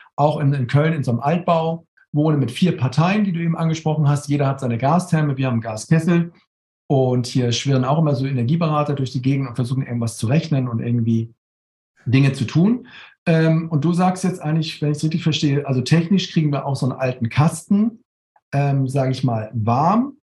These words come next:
mit einer Wärmepumpe, mit einer Hybrid. Müssen wir gleich nochmal klären, was jetzt nochmal die Unterschiede da sind. Ich würd's aber warm kriegen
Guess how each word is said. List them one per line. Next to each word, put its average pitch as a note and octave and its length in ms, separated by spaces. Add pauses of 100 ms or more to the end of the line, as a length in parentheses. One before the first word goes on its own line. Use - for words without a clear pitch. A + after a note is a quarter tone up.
(220)
mit E3 240
einer D3+ 540
Wärmepumpe, E3 720
mit D3+ 160
einer C#3 200
Hybrid. C#3+ 360
Müssen D3+ 140
wir D3 60
gleich C#3+ 120
nochmal C#3+ 220
klären, D3 340
was C#3+ 240
jetzt C#3 220
nochmal C#3 160
die C3 120
Unterschiede E3+ 460
da E3+ 140
sind. G3+ 300 (440)
Ich D3 220
würd's F#3 240
aber D3+ 340
warm E3+ 320
kriegen A3+ 560